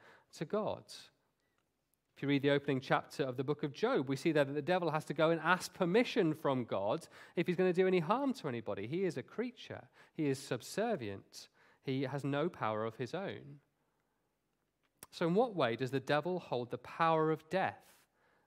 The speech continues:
as it says here in verse fifteen?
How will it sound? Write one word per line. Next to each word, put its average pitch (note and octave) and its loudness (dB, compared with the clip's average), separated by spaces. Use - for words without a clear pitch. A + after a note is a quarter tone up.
as A2+ -8
it A2 -8
says A2+ -6
here F2+ -8
in G#2+ -12
verse G2+ -8
fifteen? A2+ -12